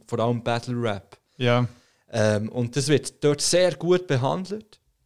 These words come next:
Speaker 1: Und, ähm, also wirklich eine Empfehlung von mir.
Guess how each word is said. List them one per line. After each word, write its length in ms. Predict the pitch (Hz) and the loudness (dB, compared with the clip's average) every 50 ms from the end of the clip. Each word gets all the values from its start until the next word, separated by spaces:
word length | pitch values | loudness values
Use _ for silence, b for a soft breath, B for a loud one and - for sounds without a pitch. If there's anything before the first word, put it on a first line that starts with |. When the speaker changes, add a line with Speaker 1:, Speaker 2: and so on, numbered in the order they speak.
| _ _ _ _ _ _ _ _ _ _ _ _ _ | _ _ _ _ _ _ _ _ _ _ _ _ _
Speaker 1:
Und, 340 | 117 117 117 110 110 107 | -4 -4 -2 -2 -4 -4
ähm, 340 | 110 107 107 107 107 107 107 - | -2 -2 -2 -2 -4 -6 -6 -6
also 280 | 113 110 117 120 113 | -6 -4 -4 -4 -2
wirklich 280 | 117 123 123 123 - - 110 | -2 -2 -2 -2 -6 -6 -6
eine 100 | 113 113 | -6 -6
Empfehlung 440 | 107 - - 110 113 117 120 117 117 _ - - - _ _ _ | -6 -4 -2 -2 -2 -2 -6 -8 -10 _ -20 -20 -20 _ _ _
von 240 | _ _ 113 110 | _ _ -10 -8
mir. 220 | 117 107 - - | -6 -8 -8 -10